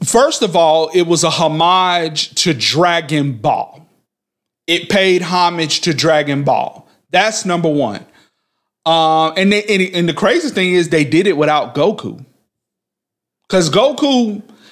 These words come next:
and that goes into my second point, 'cause Goku and Vegeta, they're in this movie. There's also somebody else that's in this movie that y'all are gonna be happy to see. Um, but Goku and Vegeta are in this movie.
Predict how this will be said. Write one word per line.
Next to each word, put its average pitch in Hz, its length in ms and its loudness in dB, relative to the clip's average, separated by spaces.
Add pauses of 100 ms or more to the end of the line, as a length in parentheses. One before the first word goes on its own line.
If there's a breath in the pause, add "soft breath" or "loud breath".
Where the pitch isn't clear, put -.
(120)
and 185 140 2
that 202 180 2
goes 240 220 2
into 220 140 -2
my 190 100 0
second 185 340 -2
point, 143 220 0
'cause 151 160 -2
Goku 240 380 0
and 208 80 0
Vegeta, 180 460 0
they're 170 140 0
in 185 320 -2
this 208 240 -2
movie. 233 500 -2 (200 loud breath)
There's 139 180 0
also 170 300 2
somebody 165 520 0
else 190 200 2
that's 196 180 0
in 208 120 0
this 202 180 -2
movie 208 340 0
that 185 300 0
y'all 180 200 2
are 202 60 2
gonna 196 140 -4
be 196 100 -2
happy 196 260 -2
to 180 60 -14
see. 208 340 -8 (560 loud breath)
Um, 160 280 2
but 151 160 0
Goku 208 340 2
and 202 100 0
Vegeta 185 360 -2
are 170 120 0
in 156 140 0
this 147 220 -2
movie. 120 440 -4